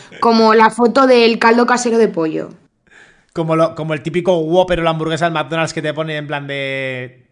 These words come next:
Speaker 2: "Esto va a ser así, va a ser la hostia", y luego te llega la de verdad y dices, "Menuda puta mierda". O sea, a ver,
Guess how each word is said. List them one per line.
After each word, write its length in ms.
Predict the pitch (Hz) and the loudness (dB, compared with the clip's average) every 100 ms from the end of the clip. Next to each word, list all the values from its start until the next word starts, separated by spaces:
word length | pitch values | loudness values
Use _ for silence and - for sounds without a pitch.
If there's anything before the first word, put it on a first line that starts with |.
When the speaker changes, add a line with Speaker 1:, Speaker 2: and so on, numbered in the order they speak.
| _ | _
Speaker 2:
"Esto 240 | - 143 170 | -14 -10 -6
va 80 | 139 | -6
a 20 | |
ser 160 | 151 | -4
así, 260 | 127 - 151 | -8 -8 -8
va 100 | 143 | -6
a 20 | |
ser 180 | 127 151 | -6 -6
la 200 | 131 131 | -6 -6
hostia", 400 | 139 - 165 156 | -6 -8 -4 -4
y 80 | 127 | -6
luego 200 | 131 135 | -8 -8
te 160 | 139 | -10
llega 320 | 131 131 139 139 | -10 -6 -4 -4
la 100 | 131 | -4
de 100 | 131 | -8
verdad 280 | 120 123 127 | -8 -8 -8
y 80 | 139 | -10
dices, 160 | 131 | -10
"Menuda 260 | 123 120 127 | -10 -8 -8
puta 220 | 139 135 | -8 -10
mierda". 300 | 110 113 117 | -10 -12 -14
O 40 | 92 _ - - | -16 _ -20 -20
sea, 180 | - 147 | -10 -6
a 40 | 135 | -4
ver, 240 | 156 123 | -4 -8